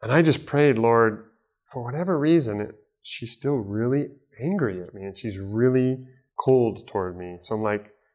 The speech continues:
when it came to the place, "I'm calling you to move 'cause she's entering school, and you can't do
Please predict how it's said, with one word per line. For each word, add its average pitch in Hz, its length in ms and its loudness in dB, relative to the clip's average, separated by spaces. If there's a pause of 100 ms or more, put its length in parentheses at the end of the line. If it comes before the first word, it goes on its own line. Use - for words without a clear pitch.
(1800)
when 104 140 -2
it 101 100 -6
came 151 180 6
to 147 60 0
the 120 100 2
place, 131 260 4
"I'm 107 120 -2
calling 127 240 2
you 120 80 2
to 110 80 2
move 123 420 2
'cause 113 120 -2
she's 107 180 -4
entering 107 320 -4
school, 135 360 -2
and 107 80 -4
you 104 60 -4
can't 120 320 -4
do 113 320 0